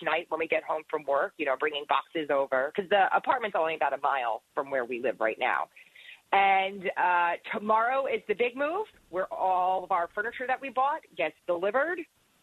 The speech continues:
and we're, you know, home goods, all of the packages, everything is starting to, you know, get organized and put together. And Sunday night we sleep there, and Tuesday morning we close. We hand the keys over Tuesday morning.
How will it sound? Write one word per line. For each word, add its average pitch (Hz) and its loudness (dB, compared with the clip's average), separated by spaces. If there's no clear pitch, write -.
and 175 2
we're, 165 2
you 196 -4
know, 123 -2
home 254 2
goods, 247 4
all 214 4
of 190 -6
the 196 -4
packages, 233 -4
everything 247 0
is 180 -4
starting 196 0
to, 180 -6
you 180 -2
know, 147 -2
get 185 2
organized 247 2
and 202 -2
put - -2
together. 214 2
And 185 -2
Sunday 202 0
night 208 -2
we 214 -4
sleep 226 -2
there, 285 2
and 170 0
Tuesday 214 0
morning 226 2
we 220 0
close. - 0
We 143 -2
hand 180 0
the 170 0
keys 156 -2
over 135 0
Tuesday 135 -2
morning. - -4